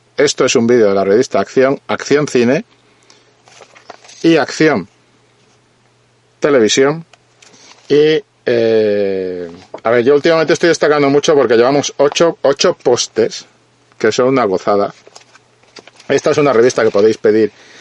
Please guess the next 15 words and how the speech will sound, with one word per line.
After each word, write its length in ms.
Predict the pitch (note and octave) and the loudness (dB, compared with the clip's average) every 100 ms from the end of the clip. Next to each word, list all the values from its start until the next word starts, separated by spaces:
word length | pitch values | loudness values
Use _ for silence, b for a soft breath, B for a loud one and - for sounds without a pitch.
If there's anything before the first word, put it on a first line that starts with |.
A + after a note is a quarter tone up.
| B | B
por 120 | - | -10
supuesto 320 | G#2 A2+ B2 A2+ | -6 -2 0 0
podéis 200 | A2 A2 | 0 0
comprar 260 | A#2 A#2+ | -2 -2
en 80 | A2 | -2
el 60 | G#2+ | 0
kiosco, 320 | B2+ - - - | -2 -2 -6 -2
pero 240 | C3+ B2 | 0 0
que 140 | A#2 A2+ | 0 -2
también 320 | A2+ B2 C3+ | -2 -2 0
podéis 240 | C#3 C3+ | 0 0
conseguir 480 | - A#2+ A#2+ A#2+ A#2 - B B B B B B | -2 -2 0 2 0 -2 B B B B B B
pidiéndola 600 | A#2 B2+ B2+ A2 G2 E2+ b b b b | 0 0 0 0 0 -2 b b b b
al, 840 | B2+ A#2 A2 G#2+ G#2 G2 F#2+ F#2+ F#2 G#2+ _ _ _ _ _ - | -2 0 2 2 0 -4 -6 -8 -12 -20 _ _ _ _ _ -8
eh, 360 | G#2 G2 G2 | -6 -6 -8